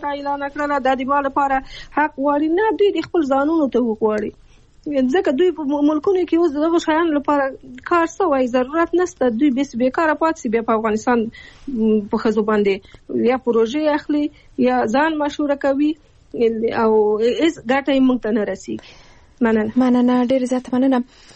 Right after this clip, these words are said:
Speaker 2: اغلې لکوزۍ، اه، لکه څنګه چې اغلې ستانکزۍ هم اشاره درلودله چې دلته د کورنۍ او خپله د افغانستان د خلکو رول تر ټولو ډېر زیات مهم کېدلی سي. رښتیا هم دغه څومره هغه مهم ټکی ده چې افغانان باید دې مسئلې ته متوجه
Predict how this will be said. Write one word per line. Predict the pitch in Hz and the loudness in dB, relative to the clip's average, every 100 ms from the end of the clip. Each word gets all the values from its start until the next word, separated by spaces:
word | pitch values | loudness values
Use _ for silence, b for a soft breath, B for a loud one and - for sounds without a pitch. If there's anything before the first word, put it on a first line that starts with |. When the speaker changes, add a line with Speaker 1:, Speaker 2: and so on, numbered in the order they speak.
| B | B
Speaker 2:
اغلې | - 320 453 370 | -6 0 2 2
لکوزۍ، | 294 277 262 269 262 226 | 2 0 2 2 0 0
اه، | 226 220 226 214 220 | 2 0 0 -2 0
لکه | 226 233 | 0 -2
څنګه | 247 247 | 0 0
چې | 240 220 | 0 0
اغلې | 233 | 0
ستانکزۍ | 220 220 208 196 220 | 0 -2 -2 0 0
هم | 208 - - | 0 -2 -4
اشاره | 202 202 | 0 0
درلودله | 196 190 190 208 | 0 0 0 0
چې | 196 214 202 - B B B - | 0 0 -2 -2 B B B -2
دلته | 240 233 226 | -2 0 0
د | 196 196 | -2 -2
کورنۍ | 214 196 202 233 233 | 0 2 2 2 2
او | 214 | 0
خپله | - 226 208 | -2 -2 -2
د | |
افغانستان | 190 - 196 - 196 | -2 -2 -4 -4 -4
د | - | -2
خلکو | - 220 190 | -2 -2 -2
رول | 185 202 190 185 | 0 0 0 -2
تر | 180 - | -2 0
ټولو | 202 185 | 0 2
ډېر | 185 185 | 0 0
زیات | - - 185 | -4 -4 -4
مهم | 196 | -2
کېدلی | 202 - - 220 | -2 -4 -2 -2
سي. | 220 - B B B B | -2 -4 B B B B
رښتیا | 285 - | -2 2
هم | 370 359 | 2 2
دغه | 349 320 269 - - | 2 0 0 -4 -2
څومره | 320 311 | 0 2
هغه | 302 277 233 | 0 2 2
مهم | 233 254 269 | 2 2 2
ټکی | 269 262 214 | 0 0 0
ده | 196 | -2
چې | - 202 - - 190 | 0 0 2 0 -4
افغانان | - 196 240 233 | -4 -2 0 2
باید | 190 196 | 0 0
دې | 185 180 | 0 0
مسئلې | - - - | -2 -2 -4
ته | - | -4
متوجه | 110 - 202 | -4 -2 0